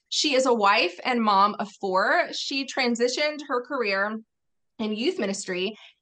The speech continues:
And after adopting their daughter, um, she wanted to be home with her kids. And so she started in network marketing. And so she enjoys leading her team, celebrating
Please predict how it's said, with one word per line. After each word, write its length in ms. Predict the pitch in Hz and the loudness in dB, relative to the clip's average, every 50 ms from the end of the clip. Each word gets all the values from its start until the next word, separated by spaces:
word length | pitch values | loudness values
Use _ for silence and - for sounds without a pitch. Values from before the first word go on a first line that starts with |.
| _ _ | _ _
And 600 | - 240 247 240 233 233 226 226 233 233 233 269 - | 0 2 4 4 4 4 4 2 2 0 -2 -2 2
after 340 | 220 226 240 269 - 330 277 | 4 4 4 4 0 -2 -2
adopting 640 | 247 226 240 226 233 233 - 240 226 226 220 220 220 - | 0 2 2 2 2 2 0 -4 -4 -4 -4 -6 -10 -8
their 240 | 196 214 214 214 208 | -4 -4 -2 0 2
daughter, 480 | 247 311 359 285 208 196 208 262 392 - - - _ _ _ _ - 240 | 4 4 4 4 4 2 2 0 -2 -4 -10 -20 _ _ _ _ 0 2
um, 360 | 233 226 220 214 208 202 202 | 4 4 4 2 0 -2 -6
she 200 | - - - 277 | -8 -8 -6 -4
wanted 200 | 240 240 247 277 | -2 -2 -2 -2
to 80 | 277 - | -4 -6
be 100 | 254 269 | -6 -8
home 220 | 277 269 269 247 | -6 -4 -4 -2
with 140 | 240 277 - | -2 -4 -4
her 80 | 330 302 | -6 -8
kids. 440 | - - 208 190 185 190 202 202 - | -6 -4 0 0 2 2 0 -2 -6
And 200 | - 220 214 214 | -6 -6 -4 -2
so 140 | 226 214 208 | -2 -2 -2
she 180 | 208 - 247 | -2 -4 -6
started 400 | 240 - - 226 233 240 262 262 | -2 0 2 2 4 4 2 0
in 420 | 254 - - 220 208 208 208 208 - - | 0 0 -2 -2 -2 -2 -2 -4 -4 -4
network 340 | 208 196 - - 202 185 - | -4 -4 -4 -4 -6 -6 -4
marketing. 440 | 190 185 180 - 190 175 175 175 - | -4 -4 -4 -4 -6 -6 -6 -6 -6
And 140 | 196 196 196 | -6 -6 -4
so 400 | - 226 214 208 202 208 202 208 | -2 0 2 2 2 2 0 -4
she 320 | - - - - - 262 285 | -6 -6 -6 -4 -2 -2 -2
enjoys 440 | 285 285 277 240 240 240 240 240 | -2 0 2 2 2 2 0 -2
leading 200 | 226 214 208 214 | -6 -6 -6 -4
her 120 | 208 190 190 | -4 -4 -6
team, 440 | - - 320 302 294 294 294 285 269 | -6 -6 -6 -4 -4 -4 -4 -4 0
celebrating 480 | - 262 233 233 226 214 208 208 202 | 2 2 2 2 0 -2 -2 -2 -2